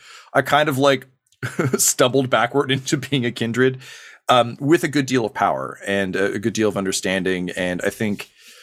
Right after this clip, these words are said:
despite your lack of interest in it, that probably also gave you status, because in a world of people who are desperately scrabbling to be better at the pyramid, if you don't care about the pyramid but are in it, that probably makes you really intense.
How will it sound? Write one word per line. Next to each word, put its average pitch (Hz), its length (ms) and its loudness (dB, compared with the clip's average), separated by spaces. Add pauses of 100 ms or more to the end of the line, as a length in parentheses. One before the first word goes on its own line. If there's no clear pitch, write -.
(120)
despite 135 360 4
your 135 160 2
lack 117 260 2
of 117 100 -4
interest 147 340 -2
in 120 100 2
it, 117 120 -4
that 113 160 2
probably 117 440 0
also 107 240 -2
gave 123 220 2
you 131 60 2
status, 131 440 0
because 113 360 -4
in 117 120 -2
a 110 60 0
world 104 240 2
of 101 120 -8
people 104 240 -4
who 107 120 -4
are 107 40 2
desperately 101 440 -2
scrabbling 104 540 2
to - 80 -8
be 110 100 -2
better 98 260 2
at 95 100 -6
the 98 60 -8
pyramid, 95 400 -2
if 107 100 -6
you 110 80 -4
don't 95 240 -2
care 98 160 0
about 98 140 -2
the 113 60 -2
pyramid 117 440 0
but 101 120 -2
are 92 160 -2
in 101 140 0
it, 139 200 0 (520)
that 107 180 4
probably 107 460 0
makes 117 280 -2
you 120 320 2
really 123 220 2
intense. 131 340 -2